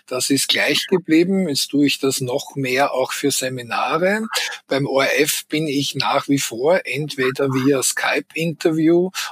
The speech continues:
oder in dem neuen Gaststudio, wo man also den Moderator, die Moderatorin gar nicht sehend zugeschalten wird. So ein bisschen ein unheimliches Gefühl, weil man dort sehr alleine steht und sich manchmal auch so fühlt. Das Einzige, was also wirklich komplett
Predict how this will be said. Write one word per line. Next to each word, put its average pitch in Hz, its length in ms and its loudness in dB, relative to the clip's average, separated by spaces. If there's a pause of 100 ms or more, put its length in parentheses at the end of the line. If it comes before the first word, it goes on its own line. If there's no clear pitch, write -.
oder 156 400 2
in 143 240 0
dem 131 160 -6
neuen 131 460 -2
Gaststudio, 175 960 2
wo 143 100 0
man 135 240 -2
also 127 240 -2
den 127 240 -8
Moderator, 127 640 -2
die 135 100 -6
Moderatorin 127 880 -2
gar 117 180 -4
nicht 127 240 -8
sehend 131 640 0
zugeschalten 147 800 0
wird. 143 300 4 (240)
So 135 100 -10
ein 120 40 -12
bisschen 127 360 0
ein - 120 -10
unheimliches 147 720 0
Gefühl, 156 400 -2
weil 139 80 0
man 123 160 -6
dort 123 180 -4
sehr 117 260 0
alleine 123 460 0
steht 143 500 0 (280)
und 131 120 -12
sich 131 220 0
manchmal 139 460 -2
auch 123 220 -2
so 131 180 0
fühlt. 165 480 -2 (260)
Das 139 160 -2
Einzige, 175 420 2
was 156 140 2
also 147 260 2
wirklich 151 440 2
komplett - 540 -6